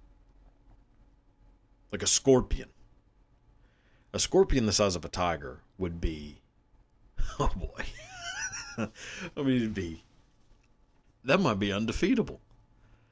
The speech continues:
I mean, you know, scorpions, what about? Yay big?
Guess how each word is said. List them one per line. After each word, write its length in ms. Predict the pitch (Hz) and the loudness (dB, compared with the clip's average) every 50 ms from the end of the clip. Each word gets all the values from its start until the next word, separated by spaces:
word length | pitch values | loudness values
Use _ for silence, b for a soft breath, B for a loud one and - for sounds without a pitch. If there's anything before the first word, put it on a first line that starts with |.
| b b b _ _ _ _ _ _ _ _ - | b b b _ _ _ _ _ _ _ _ -4
I 40 | 127 | -2
mean, 240 | 131 123 120 120 117 123 | -2 -2 -2 -4 -6 -8
you 280 | 139 139 151 151 135 | -8 -8 -4 -4 -2
know, 140 | 107 104 101 | -2 -2 -2
scorpions, 580 | 98 - - 170 160 - - - 98 90 82 80 | -2 -4 -2 -2 0 2 2 2 2 0 -4 -8
what 140 | 76 71 | -12 -12
about? 220 | 73 71 67 65 67 - | -14 -14 -16 -18 -20 -16
Yay 240 | 92 98 104 107 107 | -10 -6 -4 -4 -4
big? 400 | 101 110 117 123 147 156 - - | -4 -4 -4 -4 -4 -4 -8 -14